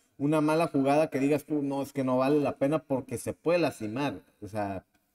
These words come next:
es parte del fair play y de que ser un buen deportista y que ya lo traes en la sangre esa,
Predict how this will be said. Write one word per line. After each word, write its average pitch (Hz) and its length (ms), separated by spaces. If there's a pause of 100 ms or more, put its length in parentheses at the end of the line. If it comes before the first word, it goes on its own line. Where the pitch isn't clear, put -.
(320)
es 147 160
parte 170 420
del 123 360
fair 147 280
play 147 340
y 127 120
de 120 200
que 110 180
ser 117 220
un 127 460 (140)
buen 123 260
deportista 123 720 (340)
y 156 120
que 156 140
ya 143 100
lo 151 140
traes 151 200
en 170 100
la 147 100
sangre 139 380
esa, 139 480